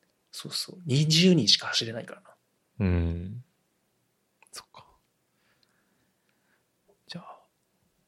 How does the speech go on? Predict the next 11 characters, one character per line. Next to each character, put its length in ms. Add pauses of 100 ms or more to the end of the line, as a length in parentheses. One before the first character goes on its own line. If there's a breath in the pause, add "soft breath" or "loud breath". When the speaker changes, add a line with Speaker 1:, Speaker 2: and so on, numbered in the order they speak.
(1400)
Speaker 2:
あ 80
と 180
は、 160 (300)
あ 60
れ？ 180 (920)
来 180
年 280
で 80
言 100
う 40
と、 340